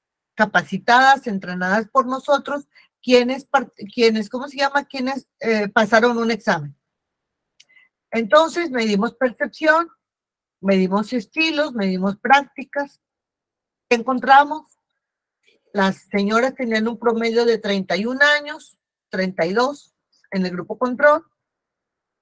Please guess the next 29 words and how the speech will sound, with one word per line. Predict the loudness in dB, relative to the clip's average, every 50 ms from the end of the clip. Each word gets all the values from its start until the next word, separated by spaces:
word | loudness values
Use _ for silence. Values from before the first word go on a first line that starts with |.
| _ _
Y | -8
encontramos | -6 -4 -2 -4 -4 0 2 4 4 4 4 0 -4 -8 -10 -14 _ _ _ _ _ _ _ _ _ -2
que | 0 2 2 2 -2 -6 -10 _ _ _ _ _ _ _ _ _ _ _ _ _ _
la | 0 2 2 2 2
percepción | 2 -2 -2 -2 -4 -10 -10 -10 -6 -2 -2 0 -2 -2 -6 -16 _ _ _ _ _ _ _ _ _ _ _ _ _ _
por | 4 4 4 4
categorías | 2 -2 -2 -2 -2 -4 0 0 0 0 0 0 -2 -2 -4 -6 -8 _
al | -2 -2 -2 -2
inicio | -4 -8 -8 -8 -10 -10 -10 -6 -4 -2 -2 -2 -2
era | -2 0 0 0 -2
cincuenta | -4 -8 -4 -2 -2 -2 -2 -2 -4
y | -6 -6
siete, | -4 -2 -2 -2 -2 -4 -8 -10 -10 _ _ _ _ _ _ _ _ _ _ _ _ _ _ _ _ _ _ _ _
después | 0 2 2 2 2 4 4 6 6
de | 4 2
la | -2 -2
intervención | 0 2 2 2 2 0 -2 -2 -2 -2 -4 -2
se | -2 -4 -4
fue | -4 -2 0 2 2
a | 2 2
sesenta | 0 -4 -6 -6 -4 -4 -4 -2 -2
y | -2 -2
siete, | -2 -2 0 0 0 0 -2 -10 -10 -10 _ _ _ _ -18 -16 -16 -16 _ _ _ _ _ _ _ _
por | 4 4 6
imágenes | 4 2 2 0 0 0 -2 -4 -4 -4 -4 -2 -2
era | 0 2 0 2
cuarenta | 4 2 2 2 0 -2 -2 -2 -2
y | -2 -2 -4
uno, | -4 -4 -4 -4 -6 -6 -10